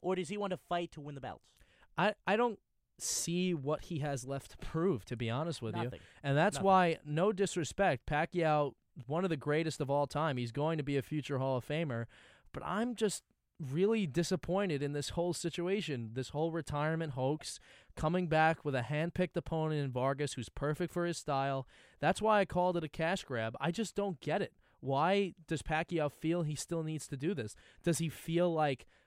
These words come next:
Speaker 2: the sport of boxing is in such disarray right now? They need this white knight to come back and help save the sport and give some, bring some interest back? I,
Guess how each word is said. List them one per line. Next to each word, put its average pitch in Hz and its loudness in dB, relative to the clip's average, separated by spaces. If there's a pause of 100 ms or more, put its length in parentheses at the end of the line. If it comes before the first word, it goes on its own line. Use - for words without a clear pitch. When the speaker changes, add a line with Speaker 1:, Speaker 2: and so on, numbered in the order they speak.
Speaker 2:
the 143 -4
sport 165 0
of 139 0
boxing 143 0
is 131 -2
in 123 -4
such 139 -2
disarray 131 0
right 156 0
now? 151 0
They 127 -6
need 139 -2
this 139 -2
white 135 -2
knight 135 -2
to 135 -8
come 135 -6
back 131 0 (300)
and 123 -4
help 139 -2
save 135 -4
the 131 -6
sport 139 -2
and 123 -6
give 131 -4
some, 123 -8
bring 143 -4
some 123 -8
interest 123 -6
back? 185 -2
I, 143 -2